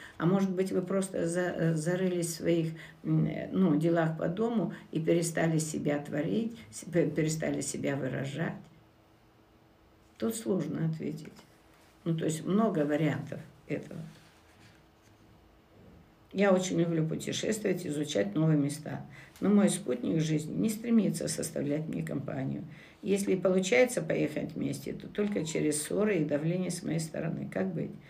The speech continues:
Оставить его в покое, со всеми искать других попутчиков? Или пытаться донести до него, что для меня очень важно иногда путешествовать с ним? Этот вопрос — камень преткновения в наших отношениях.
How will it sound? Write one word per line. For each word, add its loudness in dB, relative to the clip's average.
Оставить 2
его -2
в -6
покое, 0
со -4
всеми 0
искать -2
других -2
попутчиков? -8
Или 0
пытаться -2
донести 0
до 0
него, 0
что -2
для 2
меня 2
очень -2
важно 2
иногда 2
путешествовать -4
с -12
ним? 2
Этот 0
вопрос — -2
камень 4
преткновения -2
в -2
наших -4
отношениях. -8